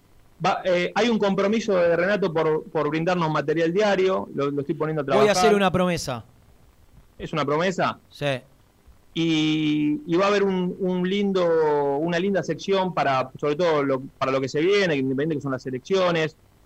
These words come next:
Speaker 1: Hay otras ideas brillantes dando vuelta, pero necesitamos que la gente se suscriba,
Speaker 2: Tomé
Speaker 1: por favor.
Speaker 2: una decisión.
Speaker 1: ¿Cuál?
Speaker 2: Cuando lleguemos a los treinta y cinco mil,
Speaker 1: Sí.
Speaker 2: voy a cumplir una promesa que voy a decir en este preciso momento.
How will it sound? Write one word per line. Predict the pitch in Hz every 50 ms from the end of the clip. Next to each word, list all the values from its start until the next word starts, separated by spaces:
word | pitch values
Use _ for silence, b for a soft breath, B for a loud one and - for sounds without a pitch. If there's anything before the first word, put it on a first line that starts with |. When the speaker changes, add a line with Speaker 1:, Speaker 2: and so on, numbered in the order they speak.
| _ _ _ _ _ - - - - - - - _
Speaker 1:
Hay | 165 170 175
otras | 160 151 156 147 - 160
ideas | 160 165 160 135
brillantes | 135 139 131 180 165 156 143 139
dando | 131 139 143 156
vuelta, | 190 220 220 180 180 -
pero | - 185 175 180 180 180 - - _ _ - _ _ _ -
necesitamos | 165 151 151 156 190 185 185 180 170 - - - -
que | - 147 135
la | 139
gente | 135 165 160 151 135
se | 135 123
suscriba, | 127 120 - 117 104 175 175
Speaker 2:
Tomé | 180 190 214 233 254 262
Speaker 1:
por | 262 -
favor. | 107 107 - - - -
Speaker 2:
una | 190 202 220 214 202 208
decisión. | 196 165 175 180 - - 175 160 139 120 113 113 - - - - _ _ _ _ - _ _ - - -
Speaker 1:
¿Cuál? | 160 156 139 113 - - - - _ _ _ _ _ _ _ _ _ _ _ _ _ _ _ _ _ _
Speaker 2:
Cuando | - 151 151 165 170 175 170
lleguemos | - 190 190 208 247 254 240 226 202 - 202
a | 180
los | 180 170 160 -
treinta | 220 240 240 226 180 208 190
y | 180
cinco | - - 214 220 185 185 180
mil, | 190 214 240 247 247 262 - _ _ - _ _ - _ - - - - - _
Speaker 1:
Sí. | 165 151 156 185 247 - - _ _ _ _ _ _ _ _ _ _
Speaker 2:
voy | 151 160 180 190
a | 180
cumplir | 156 170 170 160 180 180
una | 180 175 165 147
promesa | 160 151 151 139 120 - 127 117 107 104 98
que | - 135
voy | 139 156 160
a | 160 156
decir | 156 147 - - 190 180
en | 170 175
este | 165 - 160
preciso | 120 - 151 147 139 180 143 156 151
momento. | 147 143 139 127 113 104 101 101